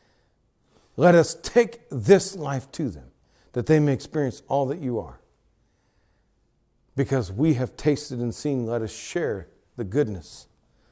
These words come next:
of the grace that we have received with those who are dead and make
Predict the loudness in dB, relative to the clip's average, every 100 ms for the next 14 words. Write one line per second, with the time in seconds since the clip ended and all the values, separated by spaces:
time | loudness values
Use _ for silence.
0 | _ -4 -4 2 4 4 -2 -6 -4 -4
1 | -4 -10 -10 -10 -10 -14 -8 -6 -4 -8
2 | -16 _ _ -6 -6 -6 -8 -10 -12 _
3 | _ _ _ -6 -4 -4 -6